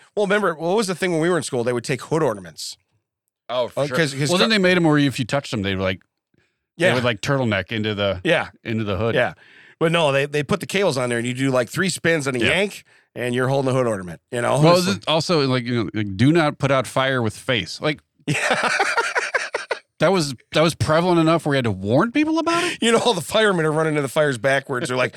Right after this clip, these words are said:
Speaker 1: <laughs> "Look, I read the directions. I know I'm not gonna do this." Um, but no, I, I just, I don't understand a warning
Speaker 2: But then,
Speaker 1: like that.
Speaker 2: you know, I don't, you mentioned it so many times. I don't know if it was this episode or six episodes ago. You,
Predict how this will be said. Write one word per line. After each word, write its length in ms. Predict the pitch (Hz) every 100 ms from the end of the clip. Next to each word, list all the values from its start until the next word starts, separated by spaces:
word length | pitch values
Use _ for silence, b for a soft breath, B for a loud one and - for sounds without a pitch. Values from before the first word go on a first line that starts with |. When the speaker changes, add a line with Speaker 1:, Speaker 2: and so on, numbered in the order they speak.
| -
Speaker 1:
<laughs> 120 | -
"Look, 220 | 143 139
I 80 | 117
read 220 | 117 160
the 80 | 135
directions. 520 | 120 127 123 - 85 92
I 120 | 107
know 400 | 117 120 92 80
I'm 100 | 92
not 220 | 104 107
gonna 160 | 104 98
do 180 | 92 98
this." 300 | 80 - - B B B B
Um, 460 | 117 117 110 92 90 -
but 120 | 202
no, 120 | 214
I, 200 | 151 127 139
I 60 |
just, 280 | 143 151 - -
I 60 |
don't 220 | 131 156 143
understand 420 | 123 - 120 107
a 40 |
warning 240 | 107 113 -
Speaker 2:
But 80 |
then, 180 | 294 262
Speaker 1:
like 120 | 208 92 - _
that. 80 | - _ _ -
Speaker 2:
you 80 | 170
know, 240 | 165 156 -
I 100 | 156
don't, 180 | 156 - -
you 100 | 123
mentioned 300 | 139 127 127
it 40 |
so 60 | 117
many 100 | 110
times. 260 | 117 107 98
I 40 |
don't 80 | 101
know 60 |
if 80 | 95
it 60 | 101
was 200 | 90 76 _ _ _ -
this 220 | 110 -
episode 440 | 104 92 107 101
or 60 | 92
six 240 | - -
episodes 340 | 98 92 98 95
ago. 240 | 104 101 -
You, 260 | 131 127